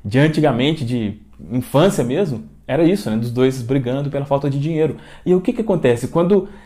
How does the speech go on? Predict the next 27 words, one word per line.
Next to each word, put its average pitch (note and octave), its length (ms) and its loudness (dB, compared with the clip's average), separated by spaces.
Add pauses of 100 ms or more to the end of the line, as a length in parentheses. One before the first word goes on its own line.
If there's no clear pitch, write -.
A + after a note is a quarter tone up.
(360)
eu E3+ 100 4
percebo G3+ 600 2
ali F3+ 160 2
que - 380 -4 (240)
o E3 100 4
dinheiro E3 640 4
tá C#3+ 140 -2
sendo D3+ 220 -4
a D3 80 -2
causa D3 800 2 (360)
da A#2+ 180 0
briga, C3 480 2 (100)
inconscientemente, F#3 1300 -2 (180)
né, B2+ 200 -8
isso C#3 220 -4
vem B2 260 0
pra D3+ 100 -4
minha C3+ 160 -2
mente, C#3 380 -2 (600)
o E3+ 100 2
dinheiro E3 380 4
como E3 220 -2
sendo, D#3+ 400 -2
opa, D#3 280 0
dinheiro D3 680 0
traz C3 220 0
briga, G#2 360 -4